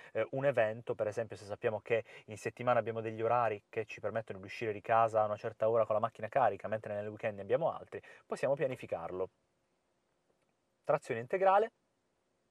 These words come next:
come vedete ci dà le informazioni proprio sulla trazione, come se fosse un fuoristrada puro, figata, molto bello. Pressione gomme, eccola qui.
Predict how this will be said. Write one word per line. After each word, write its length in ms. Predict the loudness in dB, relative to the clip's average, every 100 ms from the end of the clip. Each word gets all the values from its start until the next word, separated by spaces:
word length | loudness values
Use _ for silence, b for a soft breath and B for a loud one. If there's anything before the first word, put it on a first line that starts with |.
| _ _
come 140 | -2
vedete 240 | -2 -4 -10
ci 140 | 0
dà 100 | 2
le 120 | 2
informazioni 760 | -4 -2 0 0 -6 -4 -4 -2
proprio 200 | -6 -2
sulla 200 | 0 0
trazione, 420 | -2 -2 -2 -2 B B B
come 160 | 0
se 100 | 0
fosse 240 | 0 -2 -2
un 140 | -2
fuoristrada 640 | 0 -2 -2 2 4 4 0 _
puro, 460 | -8 -6 -4 -6 -8 _ _
figata, 460 | -4 -4 -2 -6 -10
molto 300 | -8 -8 -8
bello. 320 | -8 -6 -6 B B B
Pressione 360 | -4 -2 -2 -2
gomme, 380 | 0 0 -2 -14 _ _ _ _
eccola 320 | -12 2 2 2
qui. 240 | -4 -4